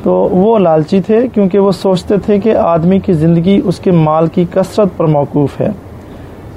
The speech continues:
شاید وہ بھائی جس کا ذکر لوکا کی انجیل کے بارہویں باب اس کی تیرہویں آیت میں ہے، جو یسوع کے پاس آیا اور درخواست کی کہ وہ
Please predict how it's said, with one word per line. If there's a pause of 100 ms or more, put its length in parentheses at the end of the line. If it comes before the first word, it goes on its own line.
(120)
شاید (120)
وہ
بھائی (1000)
جس
کا
ذکر (120)
لوکا
کی
انجیل
کے
بارہویں
باب
اس
کی
تیرہویں
آیت
میں
ہے، (420)
جو
یسوع
کے
پاس
آیا (320)
اور
درخواست
کی
کہ
وہ